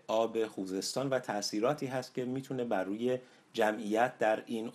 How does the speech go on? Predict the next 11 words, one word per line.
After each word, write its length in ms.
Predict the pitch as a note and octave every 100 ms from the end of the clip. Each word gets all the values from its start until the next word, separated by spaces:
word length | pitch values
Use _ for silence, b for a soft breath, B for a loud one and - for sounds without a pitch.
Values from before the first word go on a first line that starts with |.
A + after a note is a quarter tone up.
| -
استان 380 | F#2+ - C#3 C#3+
و 100 | C3
به 120 | C#3+
ویژه 240 | C#3 C3
در 180 | C3+ A#2+
محدودهٔ 480 | B2 G2 - G2+ A2+
شهر 280 | - A2+ A#2+
آبادان 560 | B2+ A#2 A2+ A#2 C#3
بگذاره 520 | A2+ F#2+ - F2+ E2+ - B B B B - G#2
و 240 | F#2+ F#2+ F#2 -
به 180 | G#2+